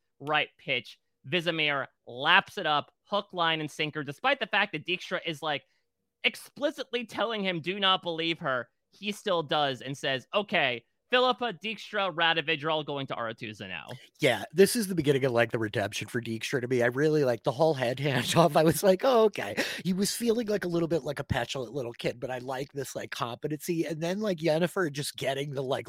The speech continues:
Speaker 2: leg up on him here. Like, again, to the depiction of Vizimir,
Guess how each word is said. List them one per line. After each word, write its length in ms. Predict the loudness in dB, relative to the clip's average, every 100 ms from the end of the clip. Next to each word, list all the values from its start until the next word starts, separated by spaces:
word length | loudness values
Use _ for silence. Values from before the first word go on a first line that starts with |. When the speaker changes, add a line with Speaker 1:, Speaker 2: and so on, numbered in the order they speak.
| -6
Speaker 2:
leg 260 | -6 -4
up 220 | -6 -6
on 240 | -6 -4 -4
him 120 | -6
here. 280 | -6 -6 -4 -6 -12 0
Like, 160 | 2 2
again, 380 | 4 4 4 0
to 100 | -4
the 80 | -2
depiction 520 | -4 4 4 4 -2
of 120 | -2
Vizimir, 580 | 0 -2 -2 -4 -8 -10